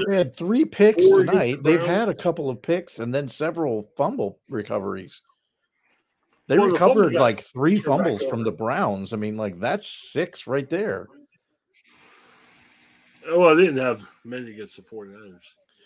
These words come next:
Speaker 2: unfortunately.
Speaker 1: Mm.
Speaker 2: I don't know. All right, come on. P-, what do you think they're asking Kenny Pickett, uh, Paul?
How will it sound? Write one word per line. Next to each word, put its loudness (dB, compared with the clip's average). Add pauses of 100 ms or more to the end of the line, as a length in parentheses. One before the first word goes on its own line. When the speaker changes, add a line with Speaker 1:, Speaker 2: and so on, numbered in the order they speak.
(160)
Speaker 2:
unfortunately. -12
Speaker 1:
Mm. - (1500)
Speaker 2:
I -16
don't -20
know. -20 (3250)
All -12
right, -12
come 0
on. 0
P-, -12
what 2
do 6
you 4
think -6
they're 0
asking -8
Kenny -10
Pickett, -14 (340)
uh, -20
Paul? -18